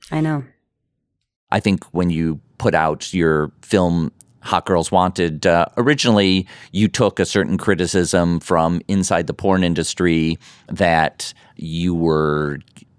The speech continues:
Speaker 2: showing only a narrow slice of it. And I think there's, within the porn industry, there's a lot of defensiveness about what they do. Can you talk about that criticism that you got and,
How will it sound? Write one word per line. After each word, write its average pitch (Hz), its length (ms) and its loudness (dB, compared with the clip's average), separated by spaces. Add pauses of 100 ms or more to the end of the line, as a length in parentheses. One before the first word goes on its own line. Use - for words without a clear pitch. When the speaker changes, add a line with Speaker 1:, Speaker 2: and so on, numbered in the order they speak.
(160)
Speaker 2:
showing 104 360 2
only 92 220 0
a 85 60 0
narrow 85 260 2
slice 78 380 -2
of - 100 -8
it. - 220 -6
And 85 120 -4
I 76 60 -2
think 82 200 -6
there's, 80 500 -4 (240)
within 87 220 -2
the 82 60 -2
porn 87 200 0
industry, 82 400 -4
there's 76 220 -4
a 82 40 -4
lot 76 260 0
of 71 340 -8
defensiveness 78 1040 -6
about 69 340 -4
what - 140 -8
they 73 140 -4
do. 67 440 -6 (260)
Can 113 220 2
you 113 140 4
talk 95 320 -2
about 82 420 0 (300)
that 98 180 0
criticism 95 520 -2
that 90 140 2
you 110 80 -2
got 151 340 2
and, 95 440 -4